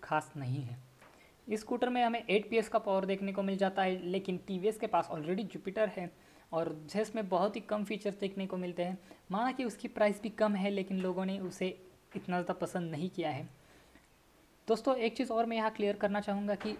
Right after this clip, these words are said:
फ्लॉप स्कूटर्स का मतलब मैं यहाँ ये नहीं बोल रहा हूँ कि ये स्कूटर्स अच्छी नहीं है, हाँ, लेकिन इनके सेल नंबर्स इतने अच्छे नहीं हैं। Simply ये स्कूटर्स इंडियन मार्केट में इतना कुछ खास क-, परफॉर्म नहीं कर पाई है।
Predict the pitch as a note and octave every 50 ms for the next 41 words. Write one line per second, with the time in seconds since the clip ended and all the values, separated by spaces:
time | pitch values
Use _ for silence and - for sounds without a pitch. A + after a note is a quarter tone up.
0 | - - - - A3+ A#3 A#3+ - - - C4 C4+ C#4 C4 - B3+ B3 A#3+ - -
1 | A#3 A3+ A3+ A3+ A3+ A#3 A3 G#3+ A3 G#3+ - - F3+ E3+ G3 A3+ A3+ A3+ A3+ A3+
2 | G3+ G#3+ G#3 G#3 G3+ G#3 G3+ G3 G3 G3+ G3 G3 G3 - G3+ F#3+ G3+ F#3+ - -
3 | G#3 - - - F#3+ F3 F3+ F3+ F#3+ G3 F3+ F#3 F3+ - - - - - - -
4 | - - G#3+ A3+ A3+ G#3 G3+ G3+ G#3 G3+ G3+ - F#3+ F#3 F#3 F#3 G3+ G3+ G3+ -
5 | G3+ G3 G3+ G3+ F#3+ F#3 G3 F#3+ G3 - - F#3 - F3 E3 D#3 D3+ - - E3
6 | D3+ C#3+ C#3+ C#3+ C3+ B2+ B2 B2+ - - - - - - - - - - - -
7 | - - - A#3+ A#3+ - C4 B3+ A#3 A#3 A3+ - G#3+ G3 A3+ A3+ - G#3+ G3+ G3
8 | G#3 G#3+ G#3 G#3 G3+ G3+ - G3+ - G#3 G3 G3 G3 F#3+ F#3 - G#3 F#3+ G3 -
9 | - F#3 F3+ - - - - F3 E3+ - - - E3 E3 - F3 E3+ F#3 E3+ D#3
10 | C3 D#3+ E3 - D#3+ D3+ - C#3+ C3 B2+ B2+ A#2+ A#2 -